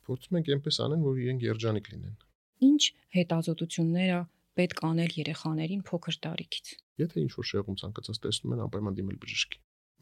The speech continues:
Speaker 1: Պետք չի ամեն ինչի մեջ փնտրել ամենածանրը։ Որոշ տեսակներ սկրինինգի նույնիսկ չեն խորհուրդ տրվում։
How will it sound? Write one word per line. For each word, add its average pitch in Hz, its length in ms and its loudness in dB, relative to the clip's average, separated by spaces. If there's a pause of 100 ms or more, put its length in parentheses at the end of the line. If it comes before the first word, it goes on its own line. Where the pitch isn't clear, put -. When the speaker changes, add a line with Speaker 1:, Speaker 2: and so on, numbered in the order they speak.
Speaker 1:
Պետք 139 220 2
չի - 180 4
ամեն 107 300 4
ինչի 101 220 -6
մեջ 107 180 0
փնտրել 101 400 -2
ամենածանրը։ 95 760 -2 (420)
Որոշ 107 260 -4
տեսակներ 107 520 -4
սկրինինգի 110 440 -2
նույնիսկ 107 420 0
չեն - 220 -4
խորհուրդ - 300 -10
տրվում։ - 340 -12